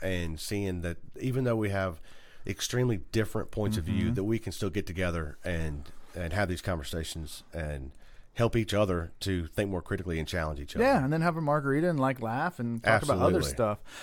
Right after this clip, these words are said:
Speaker 2: You know, and for, for me, like I, like I said, I'm, I think it's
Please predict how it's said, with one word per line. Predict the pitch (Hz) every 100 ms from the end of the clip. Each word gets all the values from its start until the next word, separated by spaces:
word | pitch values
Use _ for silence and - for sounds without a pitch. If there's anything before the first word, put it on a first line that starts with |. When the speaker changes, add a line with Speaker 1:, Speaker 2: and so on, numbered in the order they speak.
| -
Speaker 2:
You | 175
know, | 202
and | 185 147
for, | - 170 -
for | 147
me, | 139 180 185 143 -
like | 120 110
I, | 123
like | 101 110
I | 104
said, | - 113
I'm, | 113 110 - - -
I | 139
think | 156 131 110
it's | 98 -